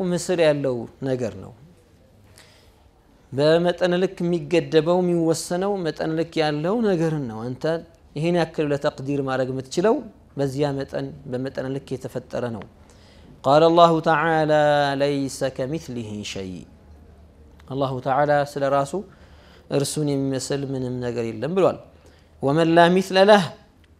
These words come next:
ላ የተመሰሉ ፊል ወህም። ሱብሓነላህ፣ አምሳያ የሌለው እይታ በዋህምህ ላይ ልትስለው አትችልም። አንተ አንድ የምታውቀውን የሚመስል ነገር ሲነገርህ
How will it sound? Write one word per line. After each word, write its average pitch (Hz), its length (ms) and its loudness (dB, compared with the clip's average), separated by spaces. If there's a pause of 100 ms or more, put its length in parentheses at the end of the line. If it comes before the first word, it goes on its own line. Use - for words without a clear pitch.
(400)
ላ 131 240 0
የተመሰሉ 151 680 0
ፊል 123 200 -6
ወህም። 120 280 -2 (480)
ሱብሓነላህ፣ 226 680 -6 (1500)
አምሳያ 139 420 -4
የሌለው 160 460 2
እይታ 185 240 -2 (880)
በዋህምህ 147 560 2
ላይ 143 180 0
ልትስለው 139 480 -2
አትችልም። 147 600 0 (1160)
አንተ 131 240 -6 (1040)
አንድ 175 260 0
የምታውቀውን 165 680 -2
የሚመስል 151 440 -2
ነገር 147 240 0
ሲነገርህ 151 840 0